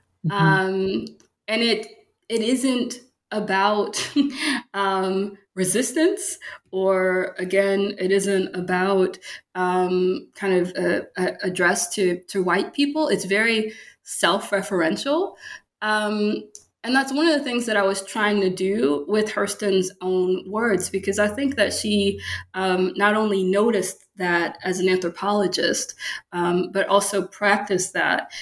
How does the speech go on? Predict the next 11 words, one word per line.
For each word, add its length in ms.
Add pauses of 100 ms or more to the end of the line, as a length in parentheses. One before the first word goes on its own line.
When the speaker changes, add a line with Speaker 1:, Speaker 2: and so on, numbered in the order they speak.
(180)
Speaker 2:
in 100
her 120
own 180
writing. 420
So 480 (100)
yeah, 400 (380)
a 60
lot 200
of 80
her 120
passages, 840